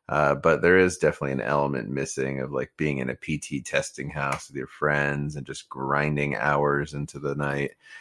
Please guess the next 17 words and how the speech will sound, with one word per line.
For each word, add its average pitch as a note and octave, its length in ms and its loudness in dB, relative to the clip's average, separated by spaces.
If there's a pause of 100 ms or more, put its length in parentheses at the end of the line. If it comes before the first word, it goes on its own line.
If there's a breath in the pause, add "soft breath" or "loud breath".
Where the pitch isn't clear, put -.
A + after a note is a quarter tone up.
(220 loud breath)
figuring D2+ 440 4
out C2+ 180 2
what B1 140 0
you B1+ 80 -2
need C#2 180 -2
to - 80 -8
do, E2 760 6
even D#2+ 200 -2
just, - 240 -6
like, C#2 180 -4
finding D#2 380 2
new D2+ 120 0
restaurants D2+ 720 0
in D2+ 80 -6
a C#2+ 60 -2
new C#2+ 200 -6
city. D#2 680 2